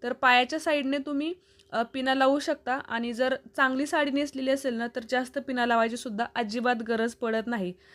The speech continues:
नऊवारी साडी नेसवतायत त्याच्यामुळे साडी ही कलरफुल छान असं, अ, एकदम डार्क कलरचे जे आपले शेड आहेत की नाही महाराष्ट्रीयन साड्यांमध्ये ते खूप सुंदर दिसतात. आपली मराठमोळी जी मोत्यांची ज्वेलरी असते, कमरपट्टा, हिरव्या बांगड्या, गळ्यातसुद्धा काहीतरी मोत्याचंच, कानात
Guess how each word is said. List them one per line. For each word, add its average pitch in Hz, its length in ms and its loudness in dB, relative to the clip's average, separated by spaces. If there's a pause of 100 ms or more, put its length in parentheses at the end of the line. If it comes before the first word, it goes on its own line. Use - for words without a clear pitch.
(200)
नऊवारी 254 340 4
साडी 302 220 0
नेसवतायत 277 480 0
त्याच्यामुळे 262 400 -4
साडी 254 380 0
ही 269 140 -2
कलरफुल 247 720 -2 (120)
छान 262 320 0
असं, 269 280 -2 (540)
अ, 220 280 -2 (320)
एकदम 262 280 2
डार्क 262 240 6
कलरचे 269 420 0
जे 262 80 -2
आपले 262 280 2
शेड 269 220 0
आहेत 262 220 2
की 240 60 -12
नाही 226 120 -4
महाराष्ट्रीयन 226 560 -4
साड्यांमध्ये 214 520 -4
ते 226 100 -8 (100)
खूप 285 360 -2
सुंदर 254 360 2
दिसतात. 240 380 -2 (340)
आपली 262 240 -4
मराठमोळी 254 640 2
जी 233 140 -4
मोत्यांची 247 560 -2
ज्वेलरी 226 360 0
असते, 226 280 -2
कमरपट्टा, 226 680 -4
हिरव्या 247 380 2
बांगड्या, 220 440 0 (440)
गळ्यातसुद्धा 247 420 2
काहीतरी 269 360 0
मोत्याचंच, 240 640 -4
कानात 220 400 -2